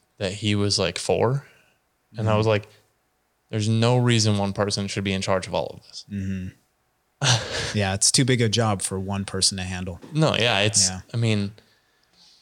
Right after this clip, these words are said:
Speaker 1: it seems like the smart way of doing things would be, especially if we're electing people for it, is like, "Hey, let's elect,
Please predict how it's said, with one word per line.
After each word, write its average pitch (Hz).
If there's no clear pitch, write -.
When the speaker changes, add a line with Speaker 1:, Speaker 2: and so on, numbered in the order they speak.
Speaker 1:
it 113
seems 170
like 120
the 110
smart 135
way 131
of 104
doing 123
things 165
would 117
be, 113
especially 123
if -
we're 117
electing 107
people 160
for 175
it, -
is 117
like, 110
"Hey, 120
let's 107
elect, 107